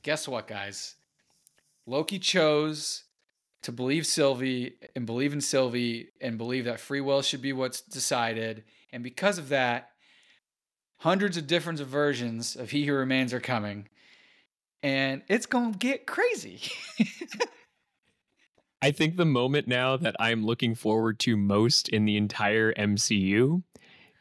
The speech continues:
Speaker 2: is, uh, this has to happen. Uh, it'll either be in,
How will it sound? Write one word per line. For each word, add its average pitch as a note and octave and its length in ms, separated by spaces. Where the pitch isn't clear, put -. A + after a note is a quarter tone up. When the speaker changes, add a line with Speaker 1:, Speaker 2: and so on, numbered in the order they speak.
Speaker 2:
is, G#2+ 640
uh, G2+ 280
this A2+ 220
has G#2 400
to G2+ 100
happen. F#2 520
Uh, F#2+ 340
it'll G#2 220
either A#2+ 320
be G#2+ 460
in, G2 640